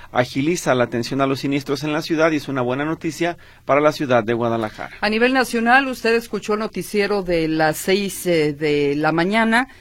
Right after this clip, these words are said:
Speaker 2: Dictan veintidós años de cárcel al exdiputado de Morena, Saúl Huerta, por la violación de un menor. Fue un caso muy escandaloso que recibió toda la atención de los medios de comunicación.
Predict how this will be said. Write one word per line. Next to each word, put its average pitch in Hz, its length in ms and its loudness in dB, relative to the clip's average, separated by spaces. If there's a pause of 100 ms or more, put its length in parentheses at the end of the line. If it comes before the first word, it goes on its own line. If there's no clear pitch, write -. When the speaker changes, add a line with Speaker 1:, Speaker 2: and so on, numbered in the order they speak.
(300)
Speaker 2:
Dictan 233 520 0
veintidós 185 440 0
años 208 260 -2
de 175 120 0
cárcel 180 360 0
al 156 100 0
exdiputado 170 580 -4
de 165 140 -2
Morena, 165 360 -2
Saúl 165 380 -4
Huerta, 180 460 2 (280)
por 160 200 -4
la 151 100 0
violación 170 540 -2
de 170 80 0
un 170 140 0
menor. 214 340 -2
Fue 190 160 -4
un 185 180 -2
caso 175 340 -4
muy 156 240 -4
escandaloso 175 840 -2 (340)
que 156 100 -2
recibió 151 420 -4
toda 170 220 0
la 165 80 0
atención 156 420 -6
de 160 60 -2
los 156 160 -2
medios 151 300 -4
de 156 80 -4
comunicación. 185 800 -4